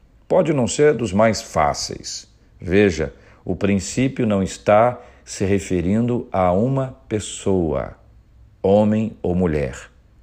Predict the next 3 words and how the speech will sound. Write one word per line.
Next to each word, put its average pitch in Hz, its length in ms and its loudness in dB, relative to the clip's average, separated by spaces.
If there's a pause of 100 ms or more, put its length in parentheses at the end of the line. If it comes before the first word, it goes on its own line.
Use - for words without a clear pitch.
(320)
mas 87 480 -4
à 92 200 0
instituição. 110 1300 -6